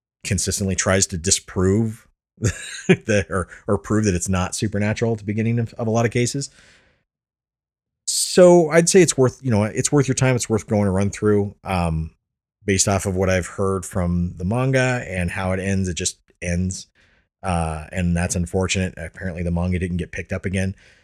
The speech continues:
uh, after that. So I don't know where the show ends, but, but based off of the conversations that I've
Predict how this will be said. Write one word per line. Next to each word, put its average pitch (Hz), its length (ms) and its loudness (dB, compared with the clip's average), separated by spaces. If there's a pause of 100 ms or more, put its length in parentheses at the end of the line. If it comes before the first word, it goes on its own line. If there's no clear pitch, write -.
(320)
uh, 85 320 -4
after 95 280 -4
that. 98 200 0
So 82 340 -2
I 127 80 6
don't 143 120 8
know 143 100 8
where 123 100 8
the 95 80 4
show 110 360 4
ends, 113 220 0
but, 90 160 -2 (220)
but 90 160 -2
based 98 240 2
off 98 180 2
of 87 180 -2
the 90 100 -4
conversations 90 600 -2
that 87 80 -2
I've 85 180 -2